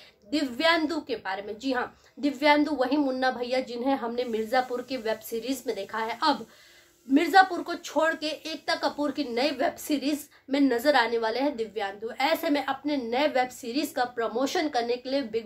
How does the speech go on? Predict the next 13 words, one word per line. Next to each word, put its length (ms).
बॉस 320
के 120
सेट 320
पे 100
पहुंचे 360
हैं 200
दिव्यांदु 680
और 260
साथ 460
ही 100
साथ 460
एकता 340
कपूर। 520